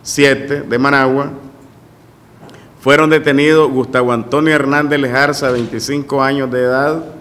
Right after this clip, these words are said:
Christopher Alexander Romero Vargas, de veinticuatro años de edad. ¿Qué le ocupamos a estos elementos?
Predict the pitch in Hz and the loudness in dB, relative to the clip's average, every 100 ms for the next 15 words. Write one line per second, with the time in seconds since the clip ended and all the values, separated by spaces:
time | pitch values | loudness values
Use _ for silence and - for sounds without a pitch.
0 | - - - - - - - - - 165 | -20 -20 -20 -20 -20 -20 -20 -4 0 0
1 | - 165 139 151 151 - 123 113 - 151 | 0 -4 0 -2 -2 -2 0 0 -2 0
2 | 147 147 147 151 - 123 113 113 127 143 | 2 2 0 -2 -4 -8 -4 0 0 0
3 | 143 - 95 120 139 135 139 123 120 110 | -2 -6 -4 0 2 0 -2 -2 -2 -4
4 | 107 107 123 127 120 113 123 120 110 104 | -8 -4 -4 -2 -4 -4 -4 -6 -4 -4
5 | 98 92 85 - - - - - - - | -4 -8 -12 -16 -20 -20 -20 -20 -20 -20
6 | - - - - - - 151 165 160 160 | -20 -20 -20 -20 -16 -2 2 4 2 2
7 | 139 147 151 156 147 143 147 139 131 139 | -2 0 0 2 0 0 -2 -2 0 0
8 | 156 151 110 90 | 0 0 -4 -12